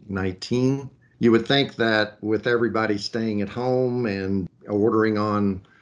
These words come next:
eBay or their favorite website and having it delivered, that it would actually sustain higher diesel demand. But to the point you raised, with jet fuel demand being lower, the refiners,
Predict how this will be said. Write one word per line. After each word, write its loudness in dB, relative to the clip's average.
eBay 4
or 0
their -6
favorite 2
website -2
and -10
having -2
it -2
delivered, 2
that -2
it -4
would -10
actually -6
sustain -4
higher 2
diesel -8
demand. -10
But -4
to -4
the -6
point -2
you -2
raised, 0
with -2
jet 2
fuel 2
demand 0
being 0
lower, 4
the -8
refiners, -2